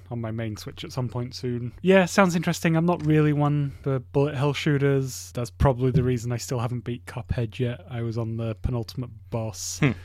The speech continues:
Speaker 1: which is, you know, the randomized series of bosses, and I just couldn't nail down the pattern. So it's not, not usually a genre that I, I look to, and I reckon the roguelite and death element of that might just push me over the edge.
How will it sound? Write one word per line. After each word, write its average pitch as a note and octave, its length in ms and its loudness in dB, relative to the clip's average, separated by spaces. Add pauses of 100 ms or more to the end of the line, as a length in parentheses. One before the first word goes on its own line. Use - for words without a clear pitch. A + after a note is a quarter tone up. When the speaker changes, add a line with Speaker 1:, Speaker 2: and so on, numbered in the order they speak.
(240)
Speaker 1:
which - 200 -6
is, A2+ 340 -6
you A2+ 80 -8
know, A2 140 -4
the A2 360 -6 (640)
randomized B2 600 2
series A#2+ 420 0
of A2+ 140 -8
bosses, A2+ 500 -4
and A2 100 -4
I G#2+ 140 -6
just - 380 -10
couldn't B2+ 280 -2
nail A#2 220 -4
down A2 220 -4
the G#2 80 -8
pattern. A#2 340 -8
So - 100 -6
it's A#2+ 120 -2
not, C#3+ 240 -2
not C#3+ 200 0
usually C3+ 440 4
a B2 80 4
genre B2 320 2
that A2+ 160 -4
I, A2+ 280 -4
I A2+ 140 -6
look A2+ 340 -6
to, C3 380 0
and A#2+ 140 2
I A#2+ 80 2
reckon A#2 400 -2
the A2 300 -4
roguelite A#2 600 -2
and A#2 340 -4
death A#2+ 240 -2
element B2+ 380 -2
of A2 80 -6
that A2 160 -2
might A2+ 160 -6
just - 220 -8
push - 200 0
me A2+ 120 -2
over G#2+ 120 -4
the A2 120 -4
edge. G#2+ 380 -6